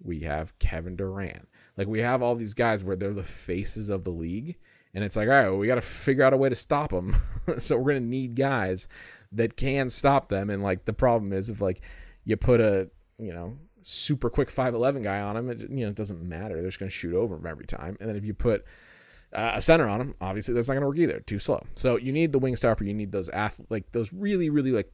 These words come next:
plus athletes that are maybe, like, six six to six eight. Maybe, like, Lonzo Ball is a really good example of, uh, uh, he's a really good wing stopper. And sometimes things can change,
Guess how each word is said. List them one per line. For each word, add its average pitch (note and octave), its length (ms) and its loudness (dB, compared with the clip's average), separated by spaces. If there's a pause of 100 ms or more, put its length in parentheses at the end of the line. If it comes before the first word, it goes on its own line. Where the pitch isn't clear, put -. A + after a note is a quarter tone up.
(100)
plus A#2+ 440 4
athletes G2+ 540 -6
that G#2+ 80 -8
are G#2 40 -6
maybe, F#2 200 -6
like, F#2 240 -4 (320)
six - 400 -4
six A#2 220 -4
to - 100 -10
six - 280 -4
eight. C#3 220 4
Maybe, B2+ 140 0
like, A#2+ 100 0
Lonzo C3 400 -2
Ball E2 380 0
is F2+ 120 -6
a F#2 60 -4
really F2+ 180 -4
good E2 120 -4
example E2 440 -6
of, D2+ 140 -10
uh, D#2+ 40 -8
uh, D#2 460 -8
he's G2 200 -6
a F#2+ 40 -4
really F2 200 -4
good D#2+ 160 -10
wing E2+ 160 -8
stopper. F2 400 -4
And B2+ 160 -4 (240)
sometimes B3 420 2
things E3 180 2
can A2+ 160 0
change, A2 640 -2